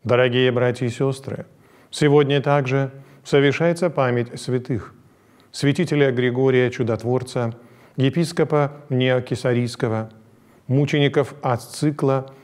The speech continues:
и Виктории Кордувийских, преподобного Лазаря Иконописца, мучеников Габрона Михаила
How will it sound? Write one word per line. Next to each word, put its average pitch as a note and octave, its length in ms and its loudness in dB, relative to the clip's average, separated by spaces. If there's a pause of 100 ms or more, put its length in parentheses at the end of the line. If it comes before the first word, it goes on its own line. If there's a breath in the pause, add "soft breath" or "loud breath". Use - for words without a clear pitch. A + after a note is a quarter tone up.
(120)
и D3+ 260 4
Виктории D#3 680 0
Кордувийских, B2+ 960 -2 (640 soft breath)
преподобного C3 760 2
Лазаря B2+ 560 0 (240 loud breath)
Иконописца, A#2+ 920 -2 (580 soft breath)
мучеников D3 760 2
Габрона C#3+ 640 2
Михаила A#2+ 720 0